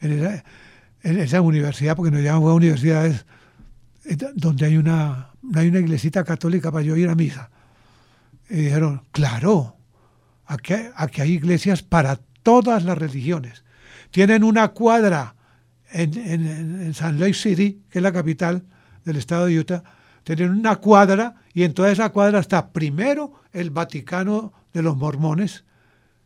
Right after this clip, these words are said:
que es la iglesia de ellos, y luego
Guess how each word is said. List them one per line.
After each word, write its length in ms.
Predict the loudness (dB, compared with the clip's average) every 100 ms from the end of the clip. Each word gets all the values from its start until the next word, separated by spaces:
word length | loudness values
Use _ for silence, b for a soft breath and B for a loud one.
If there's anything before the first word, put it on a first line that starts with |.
| _
que 120 | -4
es 40 | 0
la 80 |
iglesia 340 | 0 -2 -2 -2
de 100 | -4
ellos, 420 | -6 -14 -18 -20 _ _ _ _ _
y 180 | 2 4
luego 760 | 6 4 4 0 -2 -12 -20